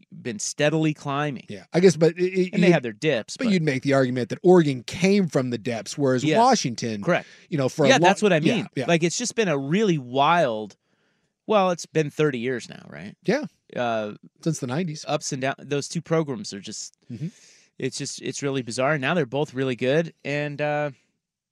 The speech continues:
Speaker 1: I'll be damned. It's Washington playing for the title and not Oregon.
Speaker 2: <laughs>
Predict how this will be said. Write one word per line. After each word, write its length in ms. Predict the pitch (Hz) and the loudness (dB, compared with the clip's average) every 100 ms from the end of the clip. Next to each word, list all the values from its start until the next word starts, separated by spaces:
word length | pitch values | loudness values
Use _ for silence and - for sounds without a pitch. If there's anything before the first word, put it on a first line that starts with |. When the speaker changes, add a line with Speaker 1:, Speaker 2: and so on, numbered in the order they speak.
| _ _ _ _ _ _ _ _ _ - | _ _ _ _ _ _ _ _ _ -8
Speaker 1:
I'll 100 | 143 | -6
be 100 | 156 | -4
damned. 260 | 160 120 | -4 -6
It's 100 | 101 | -6
Washington 400 | 123 120 117 107 | -6 -6 -8 -12
playing 220 | 95 101 | -10 -10
for 60 | 98 | -10
the 80 | 196 | -8
title 360 | - 95 95 | -6 -4 -4
and 80 | 202 | 0
not 180 | 180 113 | 0 0
Oregon. 240 | 113 175 - | 0 0 0
Speaker 2:
<laughs> 100 | 233 | 0